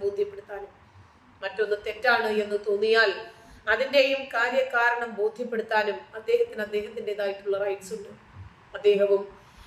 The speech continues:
ഇന്ത്യൻ ജനാധിപത്യത്തിൽ വിശ്വസിക്കുന്ന ഒരു ഇന്ത്യൻ പൗരനാണ്. അതുകൊണ്ട് തന്നെ അദ്ദേഹത്തിന് ആ രൂപത്തിൽ പ്രതികരിക്കാം. ഇപ്പോ നമ്മൾ ഈ വിഷയം എടുക്കാൻ കാരണം ഇതൊന്നുമല്ല.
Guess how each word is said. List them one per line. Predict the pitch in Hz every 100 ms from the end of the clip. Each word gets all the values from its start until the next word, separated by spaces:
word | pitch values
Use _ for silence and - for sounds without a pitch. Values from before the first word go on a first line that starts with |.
| -
ഇന്ത്യൻ | 233 254 269 262
ജനാധിപത്യത്തിൽ | 247 240 262 262 269 254 247 233 233
വിശ്വസിക്കുന്ന | 214 214 220 220 220 220 208 190 185 - -
ഒരു | 202 202 202
ഇന്ത്യൻ | 208 214 214 -
പൗരനാണ്. | 196 190 202 202 170 - - _ _ _ _ - 269
അതുകൊണ്ട് | 302 311 302 302
തന്നെ | 269 247 262 - - - _ - 254
അദ്ദേഹത്തിന് | 254 294 294 285 285 277 277 - 247
ആ | 277
രൂപത്തിൽ | 262 254 254 262 254 254 -
പ്രതികരിക്കാം. | 226 220 240 240 247 240 269 240 - - - _ _ _ _ _ -
ഇപ്പോ | 254 269 226 - 240
നമ്മൾ | 254 302 349
ഈ | 330
വിഷയം | 311 277 - 254 240
എടുക്കാൻ | 214 - - 226 220
കാരണം | 208 202 190 - 214
ഇതൊന്നുമല്ല. | 226 214 196 196 196